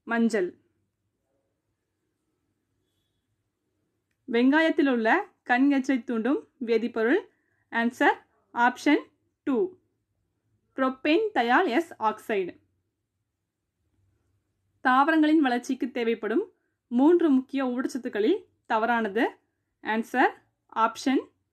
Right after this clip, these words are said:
ஃபோர், ஆக்சிஜன் தவறு. சோடியம்,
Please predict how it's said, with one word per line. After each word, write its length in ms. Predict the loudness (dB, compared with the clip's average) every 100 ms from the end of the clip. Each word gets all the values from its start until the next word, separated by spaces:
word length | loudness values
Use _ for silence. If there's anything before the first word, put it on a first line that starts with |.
| _ _ _
ஃபோர், 260 | -2 -2 -4 -14 _ _ _ _ -2
ஆக்சிஜன் 420 | 0 -2 0 0 0 -4
தவறு. 280 | -4 -2 -4 -8 _ _ _ _ _ _
சோடியம், 420 | 0 2 2 0